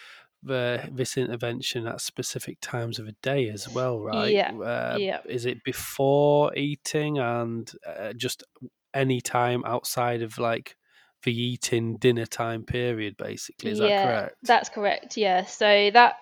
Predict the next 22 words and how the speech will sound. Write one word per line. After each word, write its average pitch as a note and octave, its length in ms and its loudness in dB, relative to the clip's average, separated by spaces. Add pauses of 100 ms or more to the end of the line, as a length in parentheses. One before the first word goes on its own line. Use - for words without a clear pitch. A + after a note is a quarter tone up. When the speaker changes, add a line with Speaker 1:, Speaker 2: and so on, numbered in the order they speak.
Speaker 2:
thinking, G#3 640 -4
um, F#3 560 -2
was G3 220 -6
again F#3+ 500 -4
based F#3+ 380 -6
around F3+ 600 -6
those F#3+ 200 -4
appetite - 480 -8
and F3+ 160 -10
eating F#3+ 340 -14
behaviour G3+ 360 -4
responses, B3+ 680 -6 (360)
um, F#3 500 4
that, F#3+ 120 4
as F#3 120 2
I - 20 -4
say, F3+ 220 -2
was F#3 280 -2
the F#3+ 80 -8
sort - 220 -6
of G3 140 -12
initial F3+ 680 -6